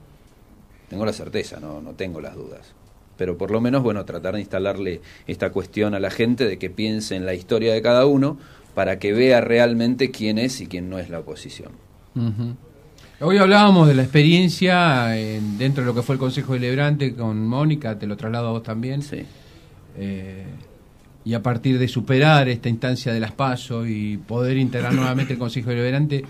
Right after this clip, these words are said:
Speaker 2: ¿qué asignatura pendiente fuerte tenés y que por la cual querés y necesitas ser nuevamente, este,
Speaker 1: La
Speaker 2: representante
Speaker 1: asigna-,
Speaker 2: acá en la
Speaker 1: la
Speaker 2: Unión?
Speaker 1: asignatura pendiente que nos queda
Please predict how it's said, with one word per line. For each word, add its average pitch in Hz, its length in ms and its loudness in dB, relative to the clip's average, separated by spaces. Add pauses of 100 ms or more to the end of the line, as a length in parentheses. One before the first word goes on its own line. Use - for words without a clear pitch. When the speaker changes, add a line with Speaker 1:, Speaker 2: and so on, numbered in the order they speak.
(340)
Speaker 2:
¿qué 170 80 2
asignatura 165 560 6
pendiente 156 460 2
fuerte 180 460 4
tenés 156 360 -2
y 151 60 0
que 131 140 -6
por 120 160 -2
la 113 100 -2
cual 147 300 4 (360)
querés 147 440 0
y 120 100 -6
necesitas 113 560 -6
ser 131 160 -6
nuevamente, 120 560 -4 (640)
este, - 220 -10
Speaker 1:
La 107 140 6
Speaker 2:
representante 131 340 8
Speaker 1:
asigna-, 120 40 6
Speaker 2:
acá 117 120 -2
en 113 60 2
la 117 60 4
Speaker 1:
la 120 60 4
Speaker 2:
Unión? 104 80 0
Speaker 1:
asignatura 127 920 4
pendiente 120 540 0
que 98 100 -4
nos 92 180 -6
queda 98 640 0